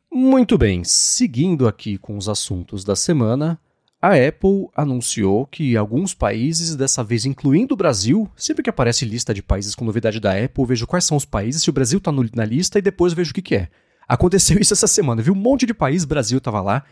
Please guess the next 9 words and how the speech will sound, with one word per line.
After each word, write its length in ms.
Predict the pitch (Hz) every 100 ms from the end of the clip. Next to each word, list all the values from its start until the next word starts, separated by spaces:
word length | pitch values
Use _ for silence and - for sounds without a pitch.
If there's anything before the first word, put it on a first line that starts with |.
| _ _ _ -
de 160 | 107 156
que 100 | 165
vão 160 | 135
receber 540 | 151 - 143 107 117 -
agora 420 | 120 101 98 110
suporte 720 | - 147 - 107 127 - 160 _ _ _ -
aos 280 | 117 131 156
anúncios 600 | 180 156 208 180 113 90
lá 320 | 92 104 135